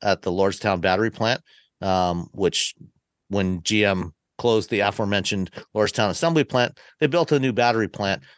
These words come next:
uh, just down the road from there. Um, and it, that started production last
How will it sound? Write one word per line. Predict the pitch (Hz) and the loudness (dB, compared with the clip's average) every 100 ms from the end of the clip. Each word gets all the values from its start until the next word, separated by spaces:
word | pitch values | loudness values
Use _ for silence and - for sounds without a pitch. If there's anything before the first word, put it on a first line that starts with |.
| _ | _
uh, | - 107 98 | 0 2 2
just | 92 104 | 0 -2
down | 117 98 | 0 0
the | 90 | 0
road | 92 101 | 0 0
from | - 80 | -2 -8
there. | 73 62 - - _ - | -8 -10 -14 -20 _ -4
Um, | 98 98 95 92 92 - | 2 4 4 0 -4 -4
and | 107 104 101 | 0 2 0
it, | 107 107 _ _ _ - - | -2 -6 _ _ _ -20 -2
that | 110 110 | 0 0
started | - - 143 147 | -4 0 0 0
production | 117 123 113 - 110 104 98 98 | -2 -2 0 0 -2 -2 -2 -2
last | 92 92 90 - - | 2 2 2 -2 -8